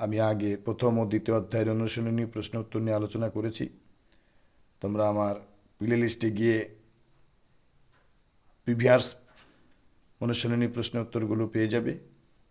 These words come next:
তোমরা সেখান থেকে সেগুলি কালেকশন করবে। তাহলে আজকে আর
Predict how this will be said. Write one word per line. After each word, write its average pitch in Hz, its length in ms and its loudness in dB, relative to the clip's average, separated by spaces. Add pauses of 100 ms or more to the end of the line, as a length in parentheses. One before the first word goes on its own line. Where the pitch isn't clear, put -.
তোমরা 107 180 -4
সেখান 104 300 -4
থেকে 107 440 -6 (1300)
সেগুলি 107 520 -2 (2000)
কালেকশন 110 440 0
করবে। 80 320 -8 (3750)
তাহলে 117 280 4
আজকে 113 260 0
আর 107 260 4